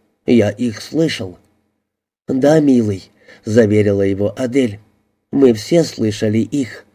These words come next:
Но на этот раз все было, как тогда, помнишь?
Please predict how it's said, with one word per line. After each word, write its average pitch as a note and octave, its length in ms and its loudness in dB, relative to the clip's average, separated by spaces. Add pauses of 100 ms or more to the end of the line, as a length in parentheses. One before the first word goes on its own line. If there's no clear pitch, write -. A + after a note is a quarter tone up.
(520)
Но C3 200 4
на G#2+ 180 2
этот A#2+ 320 0
раз B2 260 0
все - 280 0
было, C3 440 2
как A2+ 200 -2
тогда, B2+ 540 -2
помнишь? C#3+ 520 -2